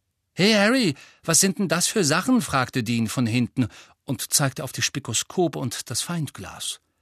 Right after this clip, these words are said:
„Antiobskuranten“, sagte Harry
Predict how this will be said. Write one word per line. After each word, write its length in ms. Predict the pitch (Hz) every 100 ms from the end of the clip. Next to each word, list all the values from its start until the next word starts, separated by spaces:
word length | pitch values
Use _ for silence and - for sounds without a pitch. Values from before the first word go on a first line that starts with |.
| _ _ _ _ _ _ _ -
„Antiobskuranten“, 1600 | 170 185 - 185 165 165 - - 170 151 175 180 - 151 123 107 _ _ _
sagte 380 | 98 107 - 110
Harry 400 | 117 110 107